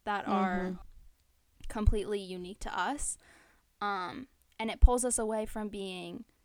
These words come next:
Speaker 1: um, gracious and appreciative for the things that are uniquely our own.
Speaker 2: Yeah. Um, I completely agree with that, Regan. And that actually reminds me of,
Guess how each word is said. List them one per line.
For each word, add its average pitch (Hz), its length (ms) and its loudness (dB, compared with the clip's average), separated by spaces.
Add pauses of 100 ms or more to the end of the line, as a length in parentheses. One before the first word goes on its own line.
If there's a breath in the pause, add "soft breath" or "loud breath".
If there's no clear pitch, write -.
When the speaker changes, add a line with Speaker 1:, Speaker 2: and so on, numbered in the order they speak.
(720)
Speaker 1:
um, - 340 -12 (920)
gracious 233 800 -4
and 190 520 -10
appreciative 240 720 -6
for 214 140 -10
the 202 120 -10
things 202 400 -10
that 185 320 -6 (120)
are 196 200 -2
uniquely 190 760 -12
our - 180 -10
own. 170 320 -12 (800)
Speaker 2:
Yeah. 190 340 8 (360)
Um, 202 520 8
I 220 100 12
completely 240 440 8
agree 202 220 6
with 202 100 4
that, 208 140 8
Regan. 202 420 4
And 202 500 6
that 214 200 8
actually 262 460 6
reminds 180 460 4
me 185 260 -2
of, 175 460 0